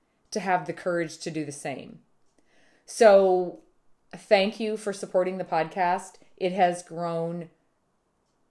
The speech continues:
so much bigger than I ever anticipated. In fact, when I started, I didn't even know if anyone was gonna listen.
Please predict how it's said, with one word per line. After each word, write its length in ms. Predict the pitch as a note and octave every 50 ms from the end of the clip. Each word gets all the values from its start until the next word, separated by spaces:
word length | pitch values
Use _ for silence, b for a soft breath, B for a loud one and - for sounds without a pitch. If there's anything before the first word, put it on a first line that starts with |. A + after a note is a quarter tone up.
| _ _
so 420 | - - - - - G#3+ G3+ G3
much 260 | F#3+ F#3 F3+ F3+ -
bigger 440 | E3+ F3 E3+ E3+ E3+ F3 F3 F3+ F3
than 280 | E3 E3+ E3 D#3+ E3 - -
I 180 | D#3+ E3 E3
ever 240 | E3 E3 D#3+ E3+ E3+
anticipated. 840 | D#3+ D#3 D#3+ - E3 D#3 - E3+ - F#3 E3 D#3+ D#3+ E3+ E3+ E3+ D#3+
In 180 | - - E3 D#3
fact, 280 | - D#3 D3+ D3+ -
when 120 | E3+ E3 D#3+
I 100 | D#3+ D#3
started, 500 | D#3 - - D3+ D3+ D#3 D#3+ D#3+ D#3 - - _ _ -
I 80 | D#3+
didn't 300 | E3 E3 E3+ E3 E3 D#3+
even 280 | D#3+ D#3 C#3+ D3+ D3 D3
know 200 | C#3+ D3 D3 D3
if 160 | C#3+ C#3+ -
anyone 340 | D3+ D3 C#3+ C#3 C#3+ C#3+ C#3+
was 160 | C3+ B2+ -
gonna 240 | - D3 C#3 C3+ C3
listen. 440 | C#3 C3 B2+ - - - - -